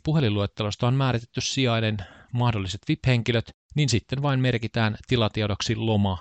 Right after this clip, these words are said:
ja määritetään päättymispäiväksi sen päivän aamu, jolloin olet tulossa takaisin töihin. Minä merkkaan toinen kahdeksatta kaksituhattakaksikymmentäyksi kello kahdeksan. Kun tavoitettavissa palvelu on päällä,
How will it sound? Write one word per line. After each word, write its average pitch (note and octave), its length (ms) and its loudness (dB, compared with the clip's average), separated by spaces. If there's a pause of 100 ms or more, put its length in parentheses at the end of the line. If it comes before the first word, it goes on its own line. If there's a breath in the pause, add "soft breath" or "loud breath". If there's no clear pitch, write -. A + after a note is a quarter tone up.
(160)
ja G#2 80 4
määritetään G2 640 2
päättymispäiväksi G2 960 0
sen B2 220 0
päivän G#2+ 380 0
aamu, G#2 360 2 (220)
jolloin A2 320 2
olet A#2+ 280 -2
tulossa G#2 380 0
takaisin G#2 460 -2
töihin. F2 380 -6 (540)
Minä A#2 320 2
merkkaan A#2 520 0 (180)
toinen F#2 400 0
kahdeksatta - 760 -2
kaksituhattakaksikymmentäyksi A2+ 1400 -2
kello C3 280 -2
kahdeksan. - 640 -4 (760)
Kun E3 160 0
tavoitettavissa B2+ 680 0
palvelu B2 380 0
on A#2 120 -4
päällä, A2 380 0